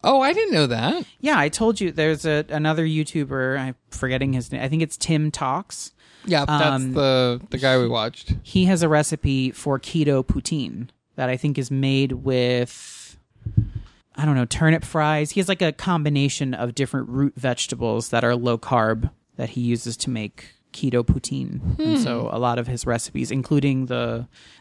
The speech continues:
Speaker 2: the one that he borrowed from Pinche Nancy, who
Speaker 1: Mm-hmm.
Speaker 2: he got permission from.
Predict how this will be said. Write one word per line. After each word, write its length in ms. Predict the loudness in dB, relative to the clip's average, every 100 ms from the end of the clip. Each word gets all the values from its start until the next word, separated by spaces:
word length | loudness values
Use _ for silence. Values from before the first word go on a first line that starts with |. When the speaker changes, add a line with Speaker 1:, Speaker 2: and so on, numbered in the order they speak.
| -4
Speaker 2:
the 100 | 2
one 180 | 4 4
that 100 | 0
he 120 | -2
borrowed 520 | 2 4 6 4 2
from 200 | 0 -2
Pinche 320 | 0 -2 0 0
Nancy, 520 | 0 -2 -4 0 2
who 100 | 4
Speaker 1:
Mm-hmm. 140 | 6
Speaker 2:
he 80 | 4
got 220 | 2 0
permission 420 | 2 2 2 -2 -6
from. 300 | -8 -8